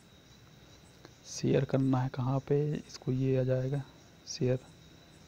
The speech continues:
तो ये पूछेगा आपको, इसको, ये आर्टिकल को कहाँ शेयर करना है, तो आपको यहाँ पे Google Translate में शेयर करना है। तो ये उसका हिंदी में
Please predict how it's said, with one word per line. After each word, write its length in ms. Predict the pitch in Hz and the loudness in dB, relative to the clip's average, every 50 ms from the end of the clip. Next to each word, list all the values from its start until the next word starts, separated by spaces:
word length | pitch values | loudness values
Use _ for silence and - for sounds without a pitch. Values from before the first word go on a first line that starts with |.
| - - | -10 -4
तो 60 | - 135 | -2 0
ये 60 | 127 | 0
पूछेगा 560 | 123 - 127 123 - - 135 135 131 135 131 | 2 2 0 2 4 4 4 4 6 4 4
आपको, 240 | 135 - - - 127 | 2 2 2 2 2
इसको, 540 | 123 - - - - - 139 139 143 - - | 2 2 -2 -10 -6 -2 -2 0 0 0 0
ये 180 | 135 135 135 | 0 2 2
आर्टिकल 480 | 135 135 135 131 - 143 135 - 139 139 | 2 2 2 0 0 0 0 0 0 0
को 80 | 139 | -2
कहाँ 280 | 139 - - 123 123 123 | -2 -2 -2 0 0 0
शेयर 260 | - - - 127 127 | 2 4 4 4 4
करना 340 | 120 - 135 127 127 127 120 | 2 0 0 0 2 2 0
है, 80 | 117 120 | 0 -2
तो 200 | - - 135 131 | -2 -2 0 2
आपको 400 | 123 123 - - - 135 143 135 | 2 2 0 0 0 2 2 4
यहाँ 240 | 135 127 123 131 | 2 2 2 0
पे 140 | 131 - 139 135 | 0 0 0 0
Google 460 | 127 127 127 127 127 127 123 123 - | 2 2 2 4 6 4 4 4 4
Translate 460 | 127 123 117 - - 131 123 - - | 2 2 0 0 0 0 0 0 0
में 60 | 139 | -4
शेयर 260 | - - 127 123 123 | -2 0 0 0 0
करना 300 | 135 - 147 127 127 127 | -2 -2 -2 0 0 0
है। 340 | 131 131 127 131 - - - - - - - - - - - - - - - - - - - - | 0 -2 -2 -4 -8 -12 -20 -20 -20 -20 -20 -20 -20 -20 -20 -20 -20 -20 -20 -20 -20 -20 -6 -2
तो 80 | - 135 | 2 4
ये 140 | 135 131 131 | 6 6 6
उसका 280 | 127 - - - 139 | 4 4 2 0 2
हिंदी 320 | 123 113 120 127 127 127 135 | 2 2 2 2 4 4 4
में 200 | 131 131 131 | 4 4 2